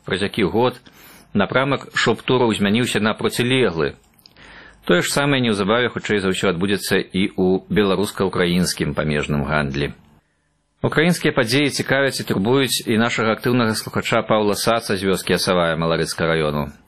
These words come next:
які жыве зусім блізка ад украінскай мяжы. У сваім новым лісце на Свабоду спадар Павел піша: «У нашай мясцовасці стала заўважна, што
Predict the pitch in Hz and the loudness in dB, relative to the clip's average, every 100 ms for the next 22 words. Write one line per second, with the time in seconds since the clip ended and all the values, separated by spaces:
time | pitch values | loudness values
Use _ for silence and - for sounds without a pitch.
0 | - 87 120 95 92 104 101 95 95 - | -6 -2 0 0 2 2 0 -2 -4 0
1 | 104 95 110 - - 78 80 87 87 82 | 2 2 0 0 -2 -2 -2 0 0 0
2 | - 87 90 82 71 78 - - - - | -2 0 0 0 -4 -6 -14 -20 -20 -20
3 | - - 101 104 101 95 95 87 82 - | -12 -6 -2 2 2 2 2 0 0 -2
4 | 85 78 90 110 127 - 85 80 87 82 | -2 0 0 0 -2 -2 -2 0 0 0
5 | - 87 - 76 - _ _ _ _ _ | 0 0 0 -4 -6 _ _ _ _ _
6 | _ _ _ 113 196 208 175 135 - 185 | _ _ _ 0 2 2 0 2 2 2
7 | 175 - - 151 165 135 120 113 165 139 | 2 -2 -2 0 0 0 0 2 0 0
8 | 117 - | -2 0